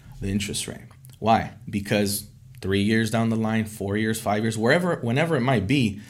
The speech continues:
you could go ahead and refinance it and then drop that interest rate.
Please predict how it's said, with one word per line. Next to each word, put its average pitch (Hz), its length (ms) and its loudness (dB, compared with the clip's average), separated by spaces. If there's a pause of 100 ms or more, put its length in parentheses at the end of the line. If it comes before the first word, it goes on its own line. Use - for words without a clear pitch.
(160)
you 113 120 2
could 123 160 2
go 127 120 4
ahead 120 200 0
and 104 120 -2
refinance 110 600 0
it - 100 -6
and 98 160 0
then 101 160 2
drop 101 400 2 (160)
that - 220 -6
interest 107 400 -4
rate. 73 160 -8